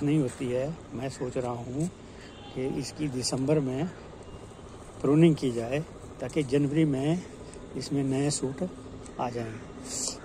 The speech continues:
अभी थोड़ा मैं पन्द्रह, दस पन्द्रह दिन के बाद ही इसकी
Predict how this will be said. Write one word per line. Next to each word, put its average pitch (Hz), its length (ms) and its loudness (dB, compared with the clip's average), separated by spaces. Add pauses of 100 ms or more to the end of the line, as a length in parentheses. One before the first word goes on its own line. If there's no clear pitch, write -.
(380)
अभी 147 340 2 (1500)
थोड़ा 135 220 2
मैं 131 280 -2 (720)
पन्द्रह, 135 280 4 (1000)
दस 127 360 -2
पन्द्रह 135 220 2
दिन 131 200 0
के 127 120 -2
बाद 113 280 -4
ही 139 420 -4
इसकी 131 300 -6